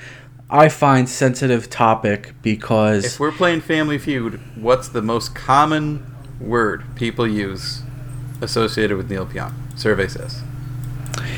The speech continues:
Speaker 1: Most common word associated with Pionk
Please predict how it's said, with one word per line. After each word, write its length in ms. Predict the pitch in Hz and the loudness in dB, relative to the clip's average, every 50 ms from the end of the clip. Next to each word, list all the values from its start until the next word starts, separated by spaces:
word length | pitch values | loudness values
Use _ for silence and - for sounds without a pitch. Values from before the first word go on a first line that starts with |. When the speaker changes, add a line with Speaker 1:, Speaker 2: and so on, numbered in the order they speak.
| - - - - - - - - - - - - | -8 -8 -8 -8 -8 -8 -8 -8 -10 -10 -8 0
Speaker 1:
Most 280 | - 127 135 151 - - | 4 8 8 8 8 6
common 420 | - - 160 151 156 151 143 143 | 2 4 6 6 6 6 4 4
word 300 | 135 135 131 127 127 123 | 6 6 8 8 6 6
associated 840 | 127 - 120 127 - - 135 127 131 - - 131 123 120 120 117 113 113 | 4 -2 -4 -4 0 2 2 2 2 2 2 2 4 4 4 2 2 2
with 420 | 113 113 110 110 110 - - - - - - - - - - - - | 2 2 2 2 0 -4 -10 -16 -16 -18 -18 -18 -18 -18 -16 -12 -4
Pionk 680 | - 139 127 120 113 110 113 113 113 113 - - | 0 4 4 4 4 4 4 2 0 -2 -8 -12